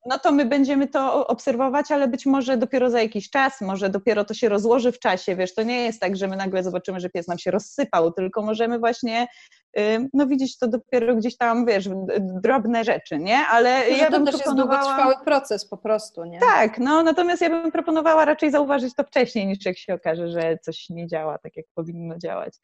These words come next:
Speaker 1: Mm, no, więc jakby
Speaker 2: No,
Speaker 1: niepo-,
Speaker 2: no tak.
Speaker 1: niepokoić nas powinno to, że,
Speaker 2: Pies nie
Speaker 1: ym,
Speaker 2: potrafi odpoczywać. Mm.
Speaker 1: że on jeszcze, jeszcze, jeszcze, dawaj, jeszcze, jeszcze, jeszcze. Oczywiście, że no, wiesz,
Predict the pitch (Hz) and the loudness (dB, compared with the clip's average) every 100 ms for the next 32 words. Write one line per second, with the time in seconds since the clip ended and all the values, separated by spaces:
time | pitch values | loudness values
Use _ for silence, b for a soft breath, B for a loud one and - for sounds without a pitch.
0 | b b b _ _ 202 196 196 185 185 | b b b _ _ -6 -4 -4 -6 -8
1 | - _ _ _ _ _ - 208 220 - | -12 _ _ _ _ _ -4 0 2 0
2 | 190 240 269 294 349 - 269 - 330 370 | -2 2 4 6 6 6 0 -4 -6 -2
3 | 508 453 370 - 403 427 427 392 339 339 | 2 6 6 2 2 2 2 2 0 2
4 | 285 330 320 269 302 330 294 294 277 285 | 2 4 4 2 4 2 2 0 2 0
5 | 277 b _ 214 240 247 254 247 254 285 | -4 b _ 2 4 4 6 6 6 2
6 | 277 254 247 - - - 247 220 180 175 | -2 -4 -6 -8 -10 -8 -6 -6 -6 -8
7 | - - _ _ _ _ - 214 196 196 | -10 -20 _ _ _ _ -12 -8 -4 0
8 | 214 220 262 262 - 170 202 240 - - | 0 2 2 0 -2 -4 0 -2 -2 -6
9 | - 226 - - 220 220 - 226 226 - | -2 -2 -2 -2 0 0 0 -2 -2 -6
10 | - 226 - - 196 240 - B B B | -4 -4 -4 -4 -2 -2 -4 B B B
11 | B 233 330 392 370 311 285 269 269 233 | B 0 4 2 2 2 4 2 2 0
12 | 196 185 | 0 -2